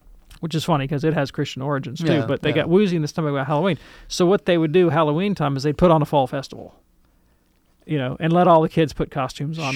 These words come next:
Speaker 2: Sure.
Speaker 1: as a way of kinda to draw them away from the more, uh,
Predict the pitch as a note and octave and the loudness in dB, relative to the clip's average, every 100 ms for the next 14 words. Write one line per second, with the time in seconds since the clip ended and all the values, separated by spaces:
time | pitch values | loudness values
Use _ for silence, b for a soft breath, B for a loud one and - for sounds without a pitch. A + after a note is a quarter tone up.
0 | C#3+ C#3 B2+ G3+ G3+ G#3 G3 G3 F3+ C#3+ | -2 0 2 4 4 4 2 2 2 0
1 | - - E3 - G3 G3+ E3 E3 E3 F3 | -10 -8 -6 2 4 6 4 2 2 2
2 | E3 D#3+ D#3 D#3+ D#3+ D3 C#3 b b b | 0 -2 0 2 2 2 0 b b b
3 | - D3+ C3 | -8 -4 -4